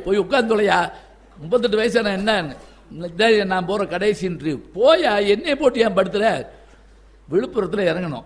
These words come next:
"சரி, இறங்கு." தூங்குனாலும் தூங்கிடுவேன், நீங்க என்னை எழுப்பி விடணும்.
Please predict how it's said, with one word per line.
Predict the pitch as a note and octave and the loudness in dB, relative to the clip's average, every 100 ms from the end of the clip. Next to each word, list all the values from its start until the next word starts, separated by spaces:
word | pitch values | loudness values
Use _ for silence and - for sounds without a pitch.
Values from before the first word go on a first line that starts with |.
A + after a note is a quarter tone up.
| - | -10
"சரி, | F3 G3+ | 0 2
இறங்கு." | G3+ A3 G#3 A#3+ - - - - - - - - - - - | 4 2 10 10 10 0 -10 -20 -20 -20 -20 -20 -20 -20 -14
தூங்குனாலும் | G#3+ G#3 G3+ F#3+ D#3+ | -10 -8 -6 -6 -6
தூங்கிடுவேன், | E3 D3+ A#2 F#2+ - - - - - - - - - - - | -4 -4 -4 -12 -20 -20 -20 -20 -20 -20 -20 -20 -20 -20 -8
நீங்க | F#3+ G3 | -4 -4
என்னை | E3+ | -2
எழுப்பி | E3+ D#3+ D#3 | -2 -2 -2
விடணும். | C3 G2+ | -8 -10